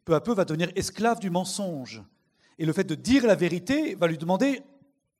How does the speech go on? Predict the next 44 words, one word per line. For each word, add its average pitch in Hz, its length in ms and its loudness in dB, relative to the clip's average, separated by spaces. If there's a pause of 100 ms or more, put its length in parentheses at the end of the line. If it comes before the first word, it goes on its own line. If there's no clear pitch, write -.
une, 190 240 -10 (160)
un 151 100 -8
effort 196 340 0
de 175 60 2
plus 214 200 -2
en 214 60 4
plus 240 140 -6
grand. 233 500 0
Il 180 120 -8
sera 226 440 -2
de 233 160 -2
moins 233 300 0
en 240 100 -2
moins 233 180 -2
libre. 208 560 -2 (1400)
On 160 80 -6
a 170 80 4
besoin, 226 380 2
bien 190 200 0
souvent, 262 760 -4
tous, 285 420 -6 (1080)
pour 190 120 2
être 185 80 0
capable 240 360 2
de, 185 140 4
de 170 140 -2
répondre 285 540 2
à 233 60 0
nos 208 120 2
grands 180 240 -2
désirs, 180 680 -6 (1300)
de, 160 160 -4
de, 170 280 -8
de 147 160 -8
permettre 233 420 2
au 190 40 0
Seigneur 254 280 0
de 196 120 0
guérir 277 440 2
cette - 220 -8
liberté 175 400 -4
intérieure 139 480 -8
qu'on 120 160 -16
a, 107 120 -20